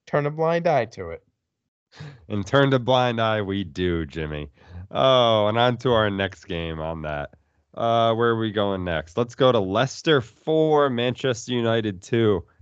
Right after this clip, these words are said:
Speaker 2: This one was a shootout.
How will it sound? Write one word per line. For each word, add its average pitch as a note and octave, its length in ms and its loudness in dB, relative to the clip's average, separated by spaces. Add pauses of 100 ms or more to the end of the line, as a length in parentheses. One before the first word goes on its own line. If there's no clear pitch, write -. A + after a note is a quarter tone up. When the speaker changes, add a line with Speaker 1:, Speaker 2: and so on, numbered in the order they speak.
(240)
Speaker 2:
This B2+ 300 -2
one C3+ 300 2
was A#2+ 460 0 (100)
a B2 120 0
shootout. A#2 840 0